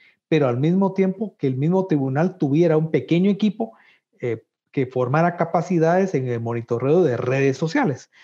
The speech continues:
Es decir, mientras las, las empresas están monitoreando el tema de medios de comunicación para ver quién no se, eh, quién está que-, que-, quebrantando, rompiendo lo que plantea la ley electoral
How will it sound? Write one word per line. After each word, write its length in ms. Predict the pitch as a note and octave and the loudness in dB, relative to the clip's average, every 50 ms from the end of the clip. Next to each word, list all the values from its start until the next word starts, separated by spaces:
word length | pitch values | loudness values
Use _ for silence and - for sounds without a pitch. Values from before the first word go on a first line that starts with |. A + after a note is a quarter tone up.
| - _ _ | -20 _ _
Es 80 | E3 D#3+ | -2 0
decir, 160 | A3 F#3+ E3+ | 0 0 0
mientras 260 | D#3 C3+ B2 B2 B2+ A#2+ | 0 -2 0 0 0 2
las, 260 | A#2+ A#2+ A#2+ B2 - D#3+ | 2 2 0 -2 -4 -6
las 220 | D3 C3 B2+ A#2 | -4 -4 -2 -2
empresas 300 | C3+ B2 B2 D#3+ F3+ F3 | -2 -4 -2 -2 -2 0
están 180 | F3+ F#3+ F3+ F3+ | 0 0 0 0
monitoreando 640 | F3+ F3 D#3 - C#3 C3+ D#3 E3+ F#3 F#3 F3 D3+ | 0 0 0 0 2 2 2 2 2 2 2 2
el 100 | B2 A#2 | 0 0
tema 240 | - D#3 D#3 E3 E3 | 0 0 0 2 2
de 120 | D#3 C#3 B2+ | 0 0 0
medios 300 | C3+ D3+ D#3 E3 E3+ E3 | 0 0 2 2 2 2
de 100 | D3+ A#2+ | 0 -2
comunicación 600 | - A#2+ A#2+ A#2+ A#2 - C3 A#2 E3 F3 E3+ E3+ - - _ _ _ | -2 -4 -6 -6 -6 -6 -2 0 0 0 0 -2 -6 -14 _ _ _
para 200 | - C3+ B2 B2 | -2 0 2 2
ver 180 | D3 D#3+ D#3+ D#3+ | 2 0 0 0
quién 240 | - E3+ E3 D#3+ E3 | 0 0 2 2 2
no 200 | E3 E3 E3 E3 | 2 2 0 0
se, 420 | E3 F3+ D#3 C#3 B2+ A#2+ A#2+ - _ _ _ _ _ _ _ | 0 0 0 2 0 -2 -4 -6 _ _ _ _ _ _ _
eh, 200 | - D#3+ C#3+ - | -18 -16 -16 -6
quién 200 | - D#3+ D#3+ D#3+ | -4 -2 0 0
está 500 | D#3+ D3+ - - D#3 D#3 D#3+ D#3+ C#3 - - | -2 -2 -2 -2 0 0 0 0 -2 -4 -6
que-, 260 | - C3+ - - _ _ - - _ | -6 -6 -6 -8 _ _ -20 -18 _
que-, 220 | - B2+ A#2 A2+ | -8 -8 -8 -4
quebrantando, 800 | - C#3 B2+ C3 B2+ A#2+ A#2+ A#2+ A#2 D3+ D#3+ E3+ E3+ D#3 C#3+ B2 A#2+ | -4 -2 0 0 0 -2 -2 -2 -2 0 0 2 2 2 2 0 0
rompiendo 540 | A#2+ B2+ B2 A#2+ A#2 D3+ D#3+ E3 D#3+ D#3 | -2 -2 -4 -2 -2 0 0 2 2 2
lo 100 | B2+ A#2 | 0 0
que 80 | A2 A#2 | -2 -4
plantea 360 | - A2+ G#2+ A2 - C#3+ D#3 | -6 -6 -6 -4 -2 0 2
la 120 | E3 D3+ C3+ | 2 2 2
ley 120 | C3+ C#3+ | 2 2
electoral 520 | D3+ E3 D#3+ D#3+ E3 E3+ D#3 F3 G#3+ G#3 | 2 0 0 0 0 2 2 2 2 0